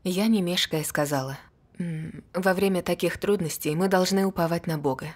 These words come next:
Ною было трудно строить ковчег, но он сделал это, уповая на Бога.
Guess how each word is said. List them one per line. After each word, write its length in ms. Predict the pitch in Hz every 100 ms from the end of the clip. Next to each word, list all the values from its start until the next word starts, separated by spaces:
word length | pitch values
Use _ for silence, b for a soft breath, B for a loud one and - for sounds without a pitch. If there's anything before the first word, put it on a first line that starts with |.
| - b
Ною 340 | - 170 185 160
было 240 | 165 160
трудно 340 | 165 196 175 151
строить 360 | - 160 143
ковчег, 460 | - 175 - 143 - B B -
но 160 | 196
он 140 | 170 170
сделал 500 | 160 151 175 180 139
это, 200 | 135 156
уповая 400 | 160 151 147 143
на 140 | 160
Бога. 320 | 180 202 170